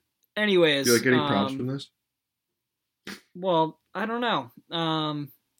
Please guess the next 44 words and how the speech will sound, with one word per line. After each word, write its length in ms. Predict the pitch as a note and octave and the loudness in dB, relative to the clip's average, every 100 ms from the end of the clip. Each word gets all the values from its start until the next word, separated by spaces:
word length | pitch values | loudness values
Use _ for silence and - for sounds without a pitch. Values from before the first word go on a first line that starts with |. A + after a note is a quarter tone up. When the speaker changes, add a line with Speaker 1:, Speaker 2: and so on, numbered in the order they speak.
| _ _ _ | _ _ _
Speaker 1:
I 60 | D3+ | -14
think 400 | D#3 F#3 E3 - - - _ _ _ | -6 -6 -6 -12 -16 -20 _ _ _
this 160 | E3+ | -8
is 80 | D3+ | -8
probably 460 | - D#3 D#3+ E3 D3+ | -8 -4 -2 -2 -2
gonna 200 | C#3+ D#3 | -4 -6
be 140 | D3 | -4
a 80 | C#3+ | -6
high-scoring 500 | B2+ D3+ - D3+ C3+ | -4 -6 -6 -8 -8
game, 340 | A2 B2+ C#3+ | -8 -8 -8
right? 280 | G#2+ B2+ E3+ _ _ _ _ _ _ _ _ _ _ _ _ _ _ _ _ _ _ _ _ _ _ _ _ _ _ _ _ | -8 -10 -10 _ _ _ _ _ _ _ _ _ _ _ _ _ _ _ _ _ _ _ _ _ _ _ _ _ _ _ _
Speaker 2:
I 100 | B2 | 4
think 220 | B2+ A2+ G2+ | 4 4 0
s-, 80 | - | 0
it 120 | A#2 | 0
has 320 | A2 A#2 - | 2 0 0
to 60 | G2+ | -2
be. 240 | G2 F#2+ - | -2 -4 -6
I 100 | A2 | -2
hope 180 | A#2 | -2
so. 320 | - F#2+ G#2 - - | -2 -2 -2 -6 -8
Like, 260 | G#2 G2+ A2+ G#2+ - | -6 -2 0 -2 -4
<laughs> 240 | - _ | -14 _
I 180 | G3 A#2+ - _ _ _ _ _ _ - - - _ _ | 0 0 -10 _ _ _ _ _ _ -12 -10 -14 _ _
don't 140 | - A2 | -4 0
know 160 | G#2+ | 4
what 100 | G#2 | 4
else 360 | G2+ G2+ G2+ - _ _ _ _ _ _ | 6 4 0 -10 _ _ _ _ _ _
it 100 | G#2+ | -2
would 220 | G2+ G2+ | 2 2
Speaker 1:
And 140 | G#2 A2+ | 2 4
the 60 | |
Speaker 2:
be. 20 | |
Speaker 1:
regular 280 | G2+ G2 - | 4 2 2
Speaker 2:
I 20 | |
don't 80 | G2+ | 0
Speaker 1:
season 260 | G2+ A2 G2+ | 2 0 -2
Speaker 2:
think 60 | |
Speaker 1:
on 60 | A2 | -2
a 20 | |
Speaker 2:
these 60 | G2+ | -2
Speaker 1:
high 100 | C3 | -2
Speaker 2:
teams 140 | C3+ | -2
Speaker 1:
note. 60 | C#3+ | -2